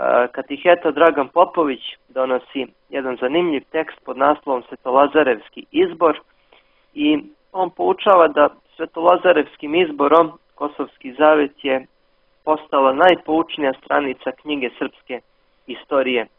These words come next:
koja je u istoriji ovog naroda kao prepisana iz psaltira i on se tu priseća onih, e,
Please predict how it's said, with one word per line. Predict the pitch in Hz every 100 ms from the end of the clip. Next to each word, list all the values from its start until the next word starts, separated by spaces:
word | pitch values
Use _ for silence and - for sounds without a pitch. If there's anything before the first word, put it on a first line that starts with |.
| _ _ _
koja | 127
je | 127 123
u | 123
istoriji | 139 - 156 143
ovog | 147 139 139
naroda | 151 160 151 135 131 - _ _ _ _ _
kao | - 143 135 - -
prepisana | 160 - 175 - 143 135
iz | 131 _ -
psaltira | 135 127 156 160 127
i | 131
on | 143 131 _ _
se | 127 123 _ _ _ -
tu | 143 - _
priseća | - 135 - 175 151 - 135 _ _ _
onih, | 143 143 139
e, | -